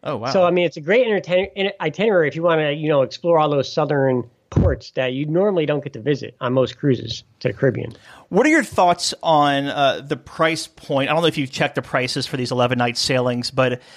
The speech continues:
Speaker 1: uh, if you're comparing the price point for a eleven-night sailing on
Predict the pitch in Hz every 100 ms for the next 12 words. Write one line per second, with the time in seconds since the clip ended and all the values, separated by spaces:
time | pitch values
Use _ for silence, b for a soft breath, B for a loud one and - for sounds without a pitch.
0 | B B 139 135 120 120 - - 180 196
1 | 185 - 214 208 190 156 156 - 160 160
2 | - 170 156 143 - 147 139 139 139 135
3 | 131 127 - B B B 143 147 147 135
4 | 127 - 143 135 131 127 120 - 135 131
5 | 127 123